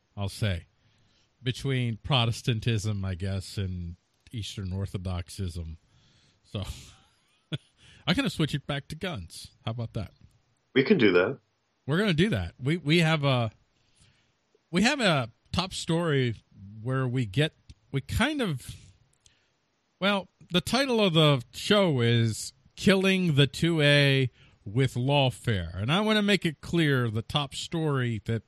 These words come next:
Speaker 1: will lead us into that is about Remington going bankrupt. No, and I know that I titled,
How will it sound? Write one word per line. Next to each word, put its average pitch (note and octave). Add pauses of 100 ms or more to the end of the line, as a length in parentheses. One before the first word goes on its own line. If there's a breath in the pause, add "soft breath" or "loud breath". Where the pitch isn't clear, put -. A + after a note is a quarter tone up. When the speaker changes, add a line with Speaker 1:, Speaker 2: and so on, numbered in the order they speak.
Speaker 1:
will A2
lead C3
us G#2+
into F#3+
that G#2+ (800)
is F3
about G#3
Remington D3+
going A#2
bankrupt. G#2 (420)
No, F3 (300)
and D3+
I F3
know G#3
that F3 (100)
I D3+
titled, D3+